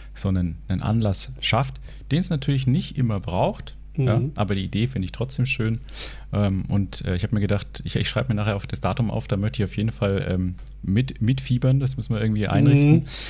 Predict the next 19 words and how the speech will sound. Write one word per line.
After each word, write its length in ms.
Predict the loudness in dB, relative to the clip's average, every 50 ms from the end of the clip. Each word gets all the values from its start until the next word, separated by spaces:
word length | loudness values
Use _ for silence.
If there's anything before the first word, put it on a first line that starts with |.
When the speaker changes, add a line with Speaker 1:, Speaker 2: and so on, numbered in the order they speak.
| -8 -4 0
Speaker 1:
Und 140 | 2 4 4
wenn 140 | 4 2
du 60 | 2 2
das 120 | 0 0
schaffst, 380 | 0 0 0 0 -2 -2 0 2
äh, 160 | 2 2 2
spende 360 | 2 2 0 2 2 2 2
ich, 200 | 0 -2 -4 -8 -8 -8
äh, 60 | -8
f-, 180 | -6 -8 -6 0
an 180 | 2 2 4
deine 300 | 4 4 4 4 4 4
Organisation 640 | 4 4 4 4 4 4 2 0 0 0 0 0 0
zehn 240 | 2 2 2 2 2
Euro 180 | 2 0 0 0
pro 180 | -2 -2 -2 0
Kilometer. 540 | 0 0 2 2 2 0 0 -2 -4 -6 -8 -12 -16 -16 -16 -14 -14 -8
Speaker 2:
Yes! 440 | -2 2 2 2 2 0 -10 -12 -14 -16 -18 -16 -14 -10 -6 -4 -4 -2 -2 -4 0 4
<laughs> 40 | 4